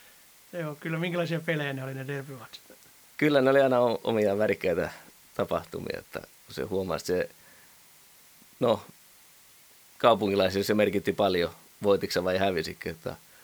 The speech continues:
Speaker 2: kyllä niitä tarinoita kuulin niinku aie-, aiemmilta kaudelta, että jos, jos hävisit, niin on parempi pysyä, pysyä kotona, että siellä tulee <laughs> raakaa tekstiä sitten kaupungilla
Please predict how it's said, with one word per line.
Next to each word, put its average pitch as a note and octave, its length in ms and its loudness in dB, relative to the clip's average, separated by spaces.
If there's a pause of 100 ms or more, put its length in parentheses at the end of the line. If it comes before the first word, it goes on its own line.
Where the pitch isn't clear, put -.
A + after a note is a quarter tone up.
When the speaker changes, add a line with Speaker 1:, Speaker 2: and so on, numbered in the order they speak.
(400)
Speaker 2:
kyllä F2+ 240 -6
niitä F#2+ 240 0 (800)
tarinoita G2 440 2
kuulin G2 320 -4
niinku G2 180 -2
aie-, G2 280 0
aiemmilta F#2+ 400 -2
kaudelta, F2+ 380 -2
että E2+ 140 -6
jos, F#2+ 200 -6 (180)
jos G2 180 -4
hävisit, F#2 420 -4
niin F#2 100 -2
on F2 60 -6
parempi F#2 320 -6
pysyä, F2+ 360 -8 (500)
pysyä F#2+ 240 -4
kotona, F2+ 420 -6
että E2 240 -10 (1080)
siellä F2 160 -6
tulee E2+ 260 -2 (100)
<laughs> - 40 -20
raakaa G2+ 420 2
tekstiä - 440 -6
sitten F2 160 -12
kaupungilla - 600 -6